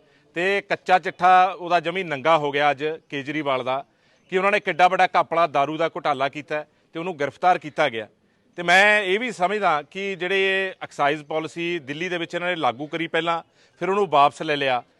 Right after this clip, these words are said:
ਉਹੀ ਪਾਲਿਸੀ ਪੰਜਾਬ ਦੇ ਵਿੱਚ ਵੀ ਲਾਗੂ ਹੋਈ ਹੋਈ ਹੈ। ਤੇ ਆਉਣ ਵਾਲੇ ਸਮੇਂ ਦੇ ਵਿੱਚ ਈਡੀ ਦੇ ਘੇਰੇ ਦੇ ਵਿੱਚ ਇਹ ਲੋਕ, ਜੇ ਕੋਈ ਪੰਜਾਬ ਦੇ ਵਿੱਚ ਵੀ ਇਹਨਾਂ ਨੇ ਉਸ ਪਾਲਿਸੀ ਦੇ through ਕੋਈ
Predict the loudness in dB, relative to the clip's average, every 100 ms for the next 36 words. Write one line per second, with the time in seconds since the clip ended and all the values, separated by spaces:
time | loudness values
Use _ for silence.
0 | _ _ -2 4 4 4 -4 0 0 -2
1 | -8 -6 4 6 6 4 0 -4 -8 -2
2 | -2 0 -6 -6 -8 -12 -14 _ _ _
3 | _ _ 4 4 6 4 2 2 -2 -2
4 | 0 0 0 0 -2 -4 -8 -8 -2 -2
5 | 0 0 0 -2 -4 -4 -4 -6 -10 _
6 | _ -4 0 2 2 0 -2 -2 -2 -4
7 | 2 6 6 6 0 -4 -4 -2 0 0
8 | 0 -2 -2 -6 -6 -6 -6 0 0 -2
9 | -6 -4 -4 -6 -6 -6